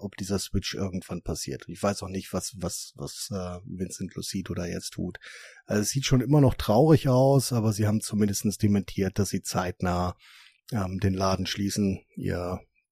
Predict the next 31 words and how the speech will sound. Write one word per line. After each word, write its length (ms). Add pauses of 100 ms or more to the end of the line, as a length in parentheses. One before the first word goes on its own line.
taiwanesisches 1200
oder 200
in 160
Taiwan 480
sich 180
befindende 540
Büro 360
ist 120
immer 160
noch 160
offen. 320 (520)
Ähm, 280
geht 180
auch 120
darum, 420
weil 100
die 80
eine 100
sehr 260
lange, 420 (260)
äh, 240
Garantie 460
auf 120
ihre 160
Netzteile 680
und 240
auf 180
ihre 280
Nu-Audio-Reihe 1400
gegeben 440
haben, 180